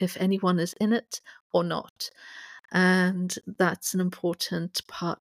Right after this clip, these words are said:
to remember, that even if everything feels amazing right now, that in wholeness, whatever challenges we face in the future,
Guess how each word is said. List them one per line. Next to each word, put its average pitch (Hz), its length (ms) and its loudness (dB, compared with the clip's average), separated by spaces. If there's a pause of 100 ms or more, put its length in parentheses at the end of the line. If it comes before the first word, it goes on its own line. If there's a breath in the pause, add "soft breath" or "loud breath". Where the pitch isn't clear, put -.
to 175 440 0
remember, 175 520 0
that - 320 -2
even 208 300 -2
if 220 160 -4
everything 180 420 0
feels 175 380 2
amazing 175 440 0
right 156 280 -4
now, 175 380 0 (640 loud breath)
that - 540 0 (560)
in 190 120 -2
wholeness, 208 880 0 (320 loud breath)
whatever 196 420 2
challenges 190 720 -2
we 175 80 0
face 175 400 -2
in 180 60 0
the 170 60 -2
future, - 600 -2